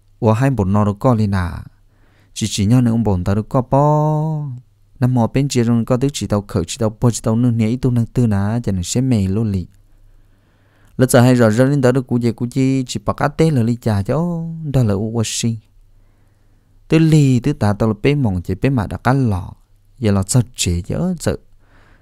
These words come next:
Muốn chỉ bữa ăn trở thế chỉ cú thế lò đã đây, cú là nhục khó lò đã đây tan cho chỉ cú nhục khó. Nà kia lúc nhà chỉ xoan chỉ hậu châu nó xứ cho tứ chỉ tàu nà chiều chả. Khó khó trong pi pa pi pa pi pa nà nó chỉ cú tiệt.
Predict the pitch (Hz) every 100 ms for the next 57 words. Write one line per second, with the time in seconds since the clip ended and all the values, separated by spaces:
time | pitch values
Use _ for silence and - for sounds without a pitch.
0 | _ - 147 139 113 107 - 147 160 -
1 | 107 107 151 123 101 101 101 131 101 95
2 | 104 - 135 - - - 107 101 92 120
3 | 107 - 104 113 - 117 135 135 - 110
4 | - - 113 113 101 - 95 - 101 92
5 | _ _ _ _ _ _ _ _ _ _
6 | 120 127 131 151 175 175 131 - 123 120
7 | 156 170 - 139 117 - 156 139 127 -
8 | 160 - 131 120 156 - 117 113 98 95
9 | 104 104 98 - 98 - - - - 139
10 | - 165 165 151 160 151 160 - 160 160
11 | 160 - 170 123 110 131 123 92 - 90
12 | 101 101